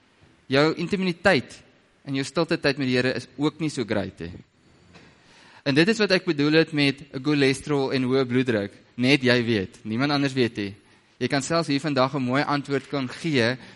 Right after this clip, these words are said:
maar is iets wat net jy weet. En dit is graag iets waarmee ek hoop ek kan v-, dalk 'n paar leidrade, 'n paar tips gee hoe ons dit kan verbeter. Natuurlik, julle worship tyd hier is al klaar 'n,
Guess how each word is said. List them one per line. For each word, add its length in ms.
maar 100
is 80
iets 140
wat 140
net 180
jy 260
weet. 420
En 100
dit 120
is 100
graag 240
iets 140
waarmee 440
ek 140
hoop 380
ek 100
kan 140
v-, 200
dalk 300
'n 120
paar 240
leidrade, 960
'n 120
paar 460
tips 300
gee 320
hoe 180
ons 240
dit 180
kan 180
verbeter. 760
Natuurlik, 440
julle 220
worship 440
tyd 180
hier 360
is 180
al 120
klaar 420
'n, 240